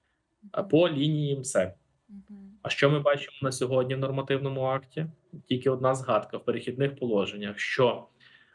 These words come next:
Speaker 1: е, ну, це можна, в принципі, зацитувати, але так, в двох словах: що на виконання рішення Р Н Д О, е, правоохоронні органи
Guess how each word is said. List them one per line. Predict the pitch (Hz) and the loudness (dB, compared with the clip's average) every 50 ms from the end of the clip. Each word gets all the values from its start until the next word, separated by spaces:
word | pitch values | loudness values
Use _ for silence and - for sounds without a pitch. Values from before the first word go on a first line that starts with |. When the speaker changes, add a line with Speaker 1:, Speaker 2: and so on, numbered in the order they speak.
| _ - | _ -4
Speaker 1:
е, | - 107 101 | 0 2 2
ну, | 110 131 | 2 2
це | - 147 | 2 2
можна, | 135 135 135 131 135 | 2 2 2 0 -2
в | 123 | -2
принципі, | - 135 135 131 127 - 120 113 | 0 0 0 0 0 -2 -2 -2
зацитувати, | 123 110 - - 110 - 135 156 180 175 156 - 120 | -2 -4 -4 -6 -4 0 2 4 4 4 4 2 0
але | 110 107 107 110 107 | 0 2 2 0 2
так, | - 110 107 104 - - | 2 0 0 -2 -4 -10
в | |
двох | 113 120 123 117 - | -4 -2 -2 -2 -2
словах: | - - 123 123 127 113 107 - - | -2 -2 0 4 4 4 4 2 -2
що | - - 135 117 107 | 0 2 2 4 4
на | 113 117 | 2 2
виконання | 120 127 127 143 143 135 131 127 120 120 | 0 0 0 2 2 2 2 2 0 0
рішення | 123 127 127 123 - 117 113 110 | 0 0 -2 -2 -4 -4 -2 0
Р | 110 110 107 | 2 2 2
Н | 110 110 110 107 | 0 -2 -4 -2
Д | 110 | 0
О, | 107 104 101 98 107 123 151 160 - _ _ _ _ _ _ _ _ _ _ _ _ _ - - | 2 2 2 2 0 0 -2 -6 -8 _ _ _ _ _ _ _ _ _ _ _ _ _ -4 -2
е, | 107 107 104 | -2 0 2
правоохоронні | - - 131 131 127 123 135 139 139 139 135 123 117 | 4 4 4 4 4 2 2 2 2 2 2 0 -2
органи | 95 - 107 113 113 117 117 123 135 151 175 185 190 | -2 0 0 0 0 0 0 -2 -2 0 0 0 -2